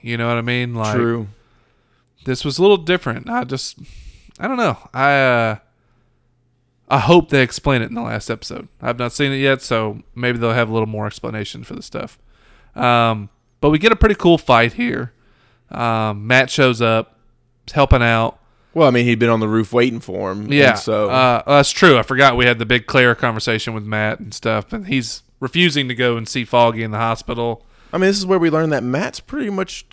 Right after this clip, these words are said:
Speaker 2: cutting his anchor, wants no more ties to humanity, and just wants to be Daredevil full time. And he's willing to risk, you know, knowing what he's trying to save just to save it.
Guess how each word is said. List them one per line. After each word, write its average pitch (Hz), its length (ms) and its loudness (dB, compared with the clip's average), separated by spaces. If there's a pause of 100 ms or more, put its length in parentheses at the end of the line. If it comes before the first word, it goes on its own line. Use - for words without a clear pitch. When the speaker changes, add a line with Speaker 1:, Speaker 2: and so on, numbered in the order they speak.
Speaker 2:
cutting 180 300 0
his 165 220 0
anchor, 147 640 -2
wants 131 320 -6
no 143 100 -2
more 139 160 -2
ties 131 320 -2
to 120 100 -6
humanity, 117 800 -4
and 110 160 -6
just 117 160 -6
wants 120 200 -6
to 117 60 -8
be 110 140 -6
Daredevil 113 460 -2
full 104 200 -8
time. 120 560 -12
And 107 220 -6
he's 120 260 0
willing 117 340 -2
to 110 220 -6
risk, 113 720 -4 (1160)
you 120 120 -4
know, 113 140 0
knowing 120 460 4
what 113 160 2
he's 113 200 -4
trying 107 360 -4
to 107 160 -8
save 104 520 -4
just 123 260 -2
to 104 60 -12
save 110 340 -6
it. - 140 -18